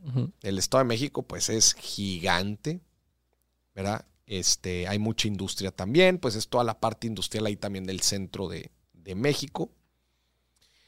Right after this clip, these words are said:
Speaker 2: Eh, tenemos una población de dieciséis millones, casi diecisiete.
Speaker 1: Wow.
Speaker 2: Entonces, a ver, analiza ahí el dato.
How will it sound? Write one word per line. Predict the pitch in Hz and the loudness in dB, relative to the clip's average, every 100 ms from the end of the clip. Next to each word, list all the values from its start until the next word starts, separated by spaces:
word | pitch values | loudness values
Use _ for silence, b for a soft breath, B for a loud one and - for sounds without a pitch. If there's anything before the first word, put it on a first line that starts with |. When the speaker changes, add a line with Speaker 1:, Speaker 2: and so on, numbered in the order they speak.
| _ _ _ _ _ _ _ _ | _ _ _ _ _ _ _ _
Speaker 2:
Eh, | 95 92 87 85 85 - _ _ _ | -6 -4 -2 -4 -6 -10 _ _ _
tenemos | 110 127 123 | 0 0 4
una | 135 | 2
población | 123 117 107 101 135 131 | 4 2 2 2 0 2
de | 131 - | 0 0
dieciséis | 135 104 107 107 101 - 95 - 123 156 | -8 -6 0 2 2 2 2 0 0 -2
millones, | 233 165 135 - 120 | -4 0 0 0 -2
casi | - 135 220 | 0 0 0
diecisiete. | 269 135 - 98 - 113 147 - - _ _ _ _ _ | 0 2 2 4 2 4 2 0 -20 _ _ _ _ _
Speaker 1:
Wow. | 135 _ - - _ _ _ _ | -20 _ -20 -20 _ _ _ _
Speaker 2:
Entonces, | _ 185 208 196 | _ 6 8 10
a | |
ver, | 165 160 - | 10 10 6
analiza | 156 151 175 214 | 6 8 8 8
ahí | 208 | 6
el | 185 | 10
dato. | 175 - 110 | 10 8 -6